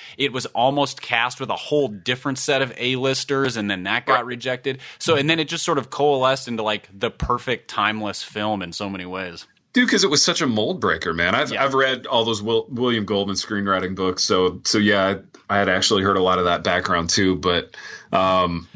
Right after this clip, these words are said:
Speaker 2: that was a script that defied categorization at the time. I mean, it wasn't a costume drama. It wasn't a comedy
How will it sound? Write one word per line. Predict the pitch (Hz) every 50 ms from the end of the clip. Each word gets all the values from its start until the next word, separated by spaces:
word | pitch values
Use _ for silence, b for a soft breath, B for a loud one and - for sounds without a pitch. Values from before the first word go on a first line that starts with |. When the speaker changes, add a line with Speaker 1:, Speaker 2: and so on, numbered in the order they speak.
| - - 117 117
Speaker 2:
that | 135 180 170
was | 175 170 190
a | 175
script | - - - 147 139 131 120 123
that | 123 107 -
defied | 113 107 - - 113 101 95 104 104 104 104 98 104 101 - _ b b b b b b b _
categorization | - 117 107 107 107 98 104 98 101 98 98 104 131 - - 85
at | 85 -
the | 85 80
time. | - 101 82 80 80 82
I | 90
mean, | 95 101 101
it | 101 107
wasn't | 127 131 131 135
a | 127
costume | - 135 117 117 113 - 127 110 104
drama. | 101 110 104 104 104 104 104 101 104 101 101 -
It | 101 98 95
wasn't | 101 113 113 113 110 104
a | -
comedy | - 127 107 101 101 101 98 101 101 98 98 92 92